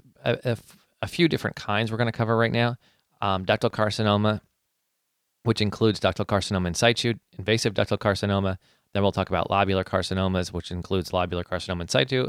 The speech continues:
and invasive <laughs> lobular carcinoma, uh, cancer. And then we'll talk about Paget's disease. Then we'll move on to just two more breast issues, and then we'll finish up for today.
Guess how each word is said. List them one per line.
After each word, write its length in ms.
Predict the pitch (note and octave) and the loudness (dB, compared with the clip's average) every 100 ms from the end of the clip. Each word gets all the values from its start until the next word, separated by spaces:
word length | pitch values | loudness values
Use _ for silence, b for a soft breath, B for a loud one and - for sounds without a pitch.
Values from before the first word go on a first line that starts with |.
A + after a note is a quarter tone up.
| - | -4
and 100 | F#2 | -6
invasive 400 | F2+ F#2 B2+ G2+ | -2 0 2 2
<laughs> 20 | |
lobular 380 | A#2+ A2 A2 A2 | 2 2 0 0
carcinoma, 600 | G#2+ A2 G#2+ A2+ A2+ A#2 _ - | 0 0 0 -2 -2 -4 _ -4
uh, 180 | A2 G#2 | -2 0
cancer. 400 | - A2 A#2 G#2+ _ _ _ _ _ _ _ _ _ _ _ _ _ _ _ _ - | 0 -2 -2 -4 _ _ _ _ _ _ _ _ _ _ _ _ _ _ _ _ -2
And 120 | A2+ | 0
then 60 | G#2+ | 2
we'll 80 | |
talk 160 | G2+ G2 | 2 0
about 160 | E2+ - | -2 0
Paget's 340 | A2+ A2+ - | 0 0 -2
disease. 580 | A2 G2+ G#2 G2 F#2 - _ _ _ _ _ _ _ _ _ _ _ _ _ _ _ _ _ _ _ _ _ _ _ _ _ | -2 0 2 2 0 -6 _ _ _ _ _ _ _ _ _ _ _ _ _ _ _ _ _ _ _ _ _ _ _ _ _
Then 100 | A2+ | 2
we'll 100 | G#2+ | 2
move 200 | G#2 G2 | 2 2
on 160 | G2 F#2+ | 2 0
to 180 | F2+ - _ | -4 -8 _
just 240 | F#2+ - | -6 -6
two 120 | - | -2
more 380 | A#2+ G2+ F#2+ G2 - - | 0 2 2 0 -6 -8
breast 260 | - G2 - | -4 -2 -2
issues, 320 | F#2+ - F#2 | -6 -4 -6
and 140 | - G2 | -6 -6
then 80 | F#2+ | -4
we'll 80 | |
finish 300 | E2+ G2+ F2 | -2 -2 -2
up 100 | - - | -4 -6
for 120 | F2 | -10
today. 320 | - F2 - | -8 -8 -8